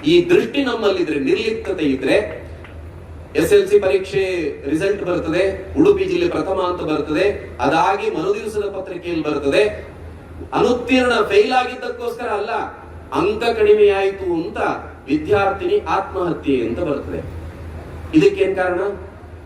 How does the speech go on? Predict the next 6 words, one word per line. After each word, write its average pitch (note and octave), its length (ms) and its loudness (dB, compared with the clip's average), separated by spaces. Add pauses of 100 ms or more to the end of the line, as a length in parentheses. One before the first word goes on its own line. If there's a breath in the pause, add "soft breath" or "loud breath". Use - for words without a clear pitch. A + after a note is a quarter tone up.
(960)
ಈ C#3 120 6
ನಿರ್ಲಿಪ್ತತೆ F#3 760 2
ನನ್ನಲ್ಲಿ C#3 340 4
ಇಲ್ಲದೆ D3 240 4
ಇರುವಂತದ್ದು. A2 640 0 (1080)
ಅಂದ್ರೆ G3+ 540 2